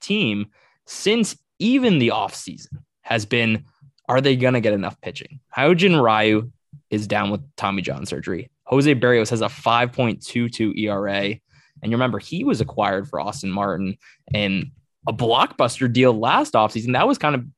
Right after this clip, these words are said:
you know, supposed to be the big acquisition that would take him to the next level. He has not been that guy. The fastball just gets torched. Then you have Yusei Kikuchi, who was signed in the offseason. He has not made it past the fourth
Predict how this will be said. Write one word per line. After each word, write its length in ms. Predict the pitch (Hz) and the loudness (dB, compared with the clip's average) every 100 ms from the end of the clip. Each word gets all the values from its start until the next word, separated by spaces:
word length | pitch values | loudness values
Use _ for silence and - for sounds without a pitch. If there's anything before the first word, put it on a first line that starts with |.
| _ | _
you 100 | 131 | -4
know, 160 | 123 113 | 0 -2
supposed 380 | - - 135 131 | -2 -2 -2 -2
to 60 | |
be 120 | 117 | -2
the 120 | 127 120 | -2 -2
big 340 | 107 147 156 | 0 0 2
acquisition 480 | 143 143 131 151 151 | 0 -2 -4 -4 -4
that 80 | 123 | -4
would 80 | |
take 160 | 117 131 | -4 -6
him 100 | 131 | -6
to 80 | 123 | -6
the 60 | |
next 220 | 120 113 123 | -4 -6 -2
level. 380 | 151 196 143 | 0 2 0
He 180 | - 147 | -2 -2
has 180 | 127 110 | 0 0
not 320 | 113 117 92 | -2 -4 -4
been 180 | 113 107 | -4 -4
that 300 | 107 101 101 | -6 -8 -4
guy. 420 | 143 139 120 113 - _ _ - | 0 2 2 0 -4 _ _ -10
The 80 | 113 | -8
fastball 520 | - 104 101 87 76 | -2 -2 -2 -8 -8
just 140 | - | -10
gets 220 | 82 - | -8 -10
torched. 460 | - - 67 - - - - - _ - | -12 -10 -10 -10 -16 -18 -20 -20 _ 2
Then 120 | 196 | 4
you 100 | 226 | 6
have 80 | 151 | 6
Yusei 340 | 160 151 143 | 4 4 2
Kikuchi, 480 | 127 - 120 - 101 | 2 0 0 -2 -6
who 120 | 104 | -6
was 160 | 104 - | -6 -4
signed 240 | 101 101 | -2 0
in 60 | 101 | 0
the 80 | |
offseason. 580 | 90 62 - 71 - - _ _ _ _ | -2 -4 -4 -8 -8 -12 _ _ _ _
He 260 | - - 214 | -10 0 2
has 300 | 262 247 143 | 4 2 4
not 280 | 117 127 135 | 4 2 2
made 220 | 110 117 | 2 4
it 160 | 139 | 2
past 480 | - 107 110 135 110 | 0 -2 -2 -4 -4
the 80 | 113 | -4
fourth 480 | - - 123 151 | -4 -2 2 2